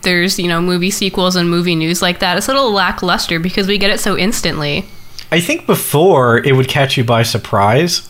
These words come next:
Speaker 2: and so you'd be like, "Oh, wow, neat." And now it's like, "Guess I'll watch the new Ghostbusters remake trailer."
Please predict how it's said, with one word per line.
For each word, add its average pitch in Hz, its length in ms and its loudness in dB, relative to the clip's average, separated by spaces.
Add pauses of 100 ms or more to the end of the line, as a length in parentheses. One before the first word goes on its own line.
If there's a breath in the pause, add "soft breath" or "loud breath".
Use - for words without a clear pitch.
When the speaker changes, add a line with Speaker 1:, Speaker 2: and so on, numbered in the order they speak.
Speaker 2:
and 127 160 4
so - 120 2
you'd 120 120 2
be 120 120 4
like, 117 340 2
"Oh, 196 120 4
wow, 135 320 4
neat." 135 480 2
And 131 180 4
now 143 240 4
it's 135 200 0
like, 120 300 2 (920)
"Guess 127 200 -2
I'll 135 140 4
watch 131 260 2
the 127 100 4
new 127 320 4 (500 loud breath)
Ghostbusters 131 680 2
remake 107 420 2
trailer." 104 640 0